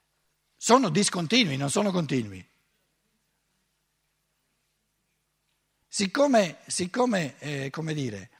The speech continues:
mi passano davanti in una specie di sequenza, ho l'illusione che siano in movimento. L'attore, no, prima sta qui, poi nel fotogramma successivo sta così,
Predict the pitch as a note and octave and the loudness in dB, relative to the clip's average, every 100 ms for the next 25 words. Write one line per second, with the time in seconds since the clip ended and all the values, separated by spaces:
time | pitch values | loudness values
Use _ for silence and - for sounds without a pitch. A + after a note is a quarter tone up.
0 | _ _ - D#3+ F3+ G3+ A#3 - - G#3 | _ _ -6 -4 2 2 2 0 0 0
1 | G3+ G3+ F#3 C3 A2+ G#2 A#2+ G#2 - - | 2 4 4 2 -2 -6 -8 -8 -12 -14
2 | - - F3 F3+ F3+ - - A#3 - F#3+ | -8 2 4 6 4 4 4 4 4 2
3 | F#3 F#3+ F#3 F#3+ G3 A3 G3+ D4 E4+ D4 | 2 0 0 0 0 -2 -4 -4 -6 -2
4 | E3+ F#3+ G3+ F#3+ D3+ D#3+ B3+ - D#3 E3 | 2 4 4 2 0 -2 -4 -4 -6 -6
5 | C3+ A2 G#2 A#2+ F#2+ - _ _ _ _ | -8 -10 -10 -12 -14 -18 _ _ _ _
6 | _ _ _ _ _ _ - - - - | _ _ _ _ _ _ -20 -20 -20 -20
7 | - - - - _ _ _ F3+ C4 - | -20 -20 -20 -20 _ _ _ 2 4 4
8 | - A#3+ F3 C#3+ D3+ G3+ B3+ F#3 G3 B3 | 4 4 4 2 -2 -4 -8 -8 -8 -8
9 | - _ - F#4 A4 D#4+ D#3 - F#3+ - | -12 _ -2 0 0 -2 -6 -6 -4 -2
10 | D3+ G2 - _ _ _ _ _ _ _ | -4 -6 -18 _ _ _ _ _ _ _
11 | _ _ A#3 A#2+ B2+ A3 B3 A#3+ C4+ C4+ | _ _ -2 -2 -6 -4 -2 -2 -2 -2
12 | C4 B3+ A#3+ A3+ E4 B3 - D3+ B2+ G#2+ | -2 -4 -6 -6 -8 -10 -14 -14 -12 -14
13 | G2+ | -14